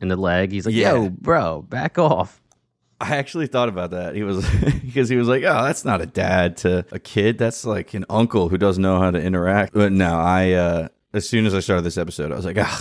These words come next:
Speaker 2: God damn it. We are gonna have to talk about this on the pod," because
Speaker 1: Mm-hmm.
Speaker 2: it's looking like, yeah,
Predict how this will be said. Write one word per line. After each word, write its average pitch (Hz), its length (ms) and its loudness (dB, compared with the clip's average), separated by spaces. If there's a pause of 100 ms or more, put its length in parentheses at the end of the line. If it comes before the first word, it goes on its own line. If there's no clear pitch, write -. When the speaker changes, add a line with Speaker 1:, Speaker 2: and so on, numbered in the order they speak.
Speaker 2:
God 87 240 -4
damn 67 240 -6
it. 57 200 -10
We 95 220 2
are 87 80 2
gonna 82 200 0
have 90 200 0
to - 80 -10
talk 95 320 2
about 80 320 -2
this 107 380 2
on 107 120 2
the 107 60 0
pod," 101 580 -2 (320)
because 95 640 2
Speaker 1:
Mm-hmm. 110 460 4
Speaker 2:
it's 120 180 -6
looking 98 400 4
like, 87 480 0 (340)
yeah, 82 440 2